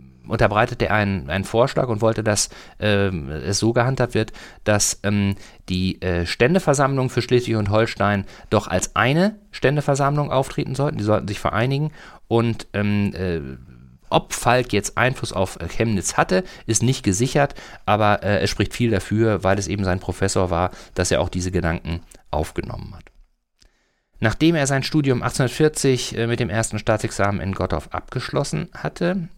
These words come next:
absolvierte er ein Referendariat, und zwar bei der Administratur Rantzau, auch in Schleswig-Holstein ein sehr bekanntes Haus.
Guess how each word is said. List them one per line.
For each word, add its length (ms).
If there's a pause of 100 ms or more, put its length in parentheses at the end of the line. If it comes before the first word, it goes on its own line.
absolvierte 600
er 240
ein 140
Referendariat, 920 (480)
und 200
zwar 360
bei 140
der 260
Administratur 720
Rantzau, 880
auch 320
in 120
Schleswig-Holstein 960
ein 240
sehr 220
bekanntes 640 (580)
Haus. 440